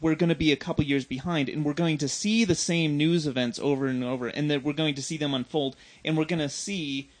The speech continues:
Sorkin's take on the right way to cover those things,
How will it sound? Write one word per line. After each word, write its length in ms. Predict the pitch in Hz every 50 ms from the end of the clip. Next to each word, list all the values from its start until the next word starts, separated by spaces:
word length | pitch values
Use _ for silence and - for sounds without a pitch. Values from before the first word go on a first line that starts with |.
| _ _ -
Sorkin's 540 | - - - 170 190 185 - 190 156 - -
take 380 | - - 165 151 139 - - - -
on 160 | 139 139 131
the 80 | 131
right 480 | 127 123 127 135 143 147 151 147 151 - 127
way 540 | 131 139 135 131 131 127 127 127 127 135 - _ _ _ _ _ -
to 240 | - - - 139 131
cover 440 | - - - - 202 190 165 165 147
those 300 | 120 120 107 95 107 -
things, 560 | - 117 107 85 80 80 - - - - -